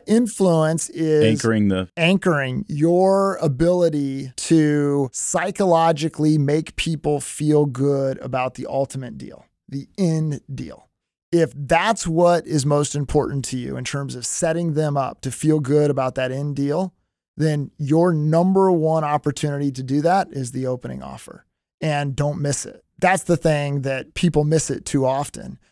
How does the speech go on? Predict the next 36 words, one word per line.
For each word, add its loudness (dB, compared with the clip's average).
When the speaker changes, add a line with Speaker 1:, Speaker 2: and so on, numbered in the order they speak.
Speaker 1:
because 0
they 2
want 2
information. -4
And 0
typically 2
what 0
people 0
want 2
information -4
for -6
is 2
they 4
want 4
information 0
to -6
determine -4
where 0
they -4
should -6
start. -14
Now, 2
if 2
you're 4
going 2
up 2
against 0
a 2
really 2
savvy -2
negotiator, -4
you 0
know 2
what 4
that 0
means? -6